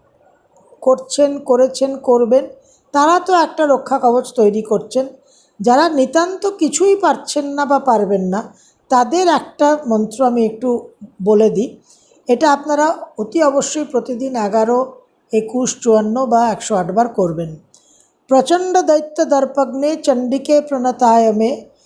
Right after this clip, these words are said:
রূপং দেহি জয়ং দেহি যশো দেহি দিশো জহি। প্রচণ্ড দৈত্য দর্পগ্নে চণ্ডিকে প্রণতায় মে, রূপং দেহি জয়ং দেহি যশো দেহি দিশো জহি।" এই মন্ত্রটা আমি বৃহস্পতি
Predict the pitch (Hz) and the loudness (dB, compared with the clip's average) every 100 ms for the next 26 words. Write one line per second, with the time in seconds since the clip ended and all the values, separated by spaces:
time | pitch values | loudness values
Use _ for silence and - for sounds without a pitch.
0 | _ - 226 277 349 349 320 311 311 262 | _ -2 -2 2 0 0 2 4 2 2
1 | 262 254 269 262 233 226 302 240 240 - | 2 2 -2 0 2 2 2 0 0 0
2 | 269 226 226 240 302 220 208 220 170 170 | -2 2 2 2 0 0 0 -2 -2 -4
3 | 147 160 - _ _ _ _ _ _ _ | -6 -10 -16 _ _ _ _ _ _ _
4 | _ _ _ _ _ _ _ - 254 349 | _ _ _ _ _ _ _ -2 2 2
5 | 359 349 339 302 302 - 294 254 262 - | 0 0 2 2 0 0 0 2 0 0
6 | 240 220 254 294 285 240 240 254 262 262 | -4 -2 -4 -4 -2 -2 0 -4 2 0
7 | 262 240 233 226 220 214 196 226 285 - | 2 -2 -2 2 4 4 2 -2 -6 -12
8 | _ _ 208 233 302 330 330 294 294 269 | _ _ 0 0 2 -2 0 2 2 2
9 | 277 240 240 240 240 220 208 240 285 233 | 0 2 2 2 0 2 4 2 0 -2
10 | 202 240 214 208 202 285 277 208 214 202 | 0 0 0 2 2 0 -2 -2 0 -2
11 | 175 160 165 165 _ _ _ _ _ _ | -2 -6 -8 -12 _ _ _ _ _ _
12 | _ _ - 294 320 302 302 320 339 330 | _ _ -2 0 2 0 0 0 2 0
13 | 339 285 269 277 277 - 311 - 311 311 | -2 0 4 4 2 -8 -8 -2 -2 0
14 | 302 - | -4 -10